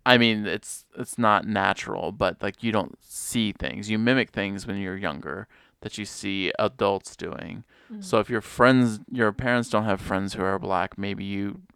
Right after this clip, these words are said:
Speaker 1: it, subconsciously think you don't, you can't have friends who are black, or that's not what you do when you get older, or something like that. I don't
Speaker 2: Mm-hmm.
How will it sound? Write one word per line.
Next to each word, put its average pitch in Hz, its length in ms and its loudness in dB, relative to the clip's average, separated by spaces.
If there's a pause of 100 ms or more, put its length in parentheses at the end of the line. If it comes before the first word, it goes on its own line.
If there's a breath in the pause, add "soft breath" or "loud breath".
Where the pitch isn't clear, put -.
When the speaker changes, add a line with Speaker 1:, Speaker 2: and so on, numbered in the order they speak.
(160)
Speaker 1:
it, 113 160 -2 (260)
subconsciously 110 840 -2
think 151 340 -4
you 147 80 -6
don't, 156 260 -4
you 160 140 -10
can't 226 320 -2
have - 200 0
friends - 300 -6
who - 100 -6
are - 140 -6
black, - 400 -10 (580 soft breath)
or 113 160 6
that's 107 200 6
not - 120 2
what 120 180 -2
you 117 60 -2
do 113 200 -2
when 107 100 -4
you 110 80 -2
get 110 160 -2
older, 101 480 -4
or 120 60 -4
something 147 260 -8
like - 160 -8
that. - 100 -4
I 139 60 10
don't 302 120 2
Speaker 2:
Mm-hmm. - 60 -2